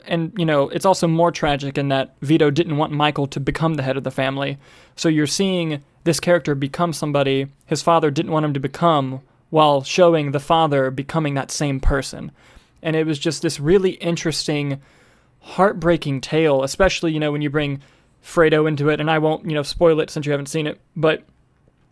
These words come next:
you know, there's, there's a lot of betrayal is a huge theme in this movie. And the way that this film not only deals with betrayal, but the abuse of power, and just sort of the lack of empathy and sym-, and lack of sympathy that you get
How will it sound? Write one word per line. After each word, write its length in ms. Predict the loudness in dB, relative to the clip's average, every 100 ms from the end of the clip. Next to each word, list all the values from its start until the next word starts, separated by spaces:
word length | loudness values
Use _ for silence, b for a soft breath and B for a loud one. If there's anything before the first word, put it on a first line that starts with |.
| -16 -4
you 80 | 2
know, 120 | 2
there's, 320 | 4 4 2
there's 200 | 0 2
a 40 | 2
lot 120 | 2
of 200 | 0 0
betrayal 680 | -2 2 2 4 4 2 -2
is 120 | -4
a 40 | -4
huge 400 | -2 0 0 -2
theme 240 | -2 -2
in 80 | -4
this 180 | -8 -8
movie. 380 | -8 -6 -10 -12 b b b b b -4
And 320 | 0 0 0
the 80 | 4
way 160 | 4 4
that 160 | 0
this 220 | -4 -6 -4
film 400 | -2 -2 -4 -2
not 180 | 0 0
only 160 | 0
deals 260 | 0 0 0
with 140 | -2
betrayal, 460 | -4 0 2 2 2
but 140 | -2
the 80 | -2
abuse 400 | -2 -2 -2 -2
of 120 | -4
power, 540 | 0 2 2 2 0 -6 b b b b
and 120 | -2
just 180 | -2 0
sort 200 | 0 0
of 160 | 0 0
the 280 | 0 0
lack 380 | -2 0 0 0
of 120 | -2
empathy 480 | -2 -4 -4 -4 -2
and 120 | -2
sym-, 260 | -4 -6 -6
and 140 | -4 -2
lack 240 | 0 0
of 100 | -4
sympathy 420 | -4 -4 -4 -4
that 140 | -4 -4
you 140 | -4
get 260 | -2 -2